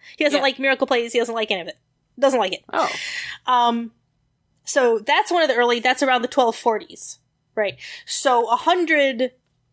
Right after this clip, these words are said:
Speaker 1: plus some decades years later, when we get the poem The Chance of Dice, um, at that point, I mean, clearly it doesn't stop people, 'cause at that point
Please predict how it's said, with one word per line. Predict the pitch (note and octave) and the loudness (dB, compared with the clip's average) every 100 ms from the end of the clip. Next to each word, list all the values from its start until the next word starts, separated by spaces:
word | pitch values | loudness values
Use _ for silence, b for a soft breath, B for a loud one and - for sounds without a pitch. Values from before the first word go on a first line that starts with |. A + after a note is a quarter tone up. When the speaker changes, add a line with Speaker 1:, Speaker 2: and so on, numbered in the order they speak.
| _ | _
Speaker 1:
plus | - - E3 | -4 -2 0
some | - A#3+ A3+ | 0 0 0
decades | A#3+ A#3 A#3 A3+ | -4 -2 -2 -2
years | G#3+ G#3+ G#3+ | -2 -2 0
later, | F4 A#4+ A3+ A3+ B3 | 0 0 0 -2 0
when | A#3+ A#3+ | -2 0
we | |
get | A#3+ A3 | -2 -2
the | G#3+ | -2
poem | - A#3 G#3 | 0 -2 -2
The | |
Chance | G3 G#3 F3+ | -8 -8 -10
of | F3+ | -4
Dice, | D#4 D#4+ D4 - - B B B B | 0 0 -2 -8 -14 B B B B
um, | A#3+ A3 G#3+ G#3 - _ _ _ - | 0 0 0 -6 -16 _ _ _ -4
at | B3+ - | -4 -2
that | B3 A#3+ | -4 -2
point, | - C4 A3+ | -2 -2 0
I | A#3+ | -2
mean, | A3+ | 0
clearly | D4+ C4 A#3 G#3+ - | 0 2 0 -4 -8
it | - - _ | -8 -8 _
doesn't | - G3+ F3+ | -2 -2 -4
stop | - - C#4 | -4 -2 -2
people, | - - F#3 G3+ | 0 -2 -2 -4
'cause | A#3+ | -4
at | G#3 - | -2 -2
that | A3 - | -2 0
point | E3 - | -2 -4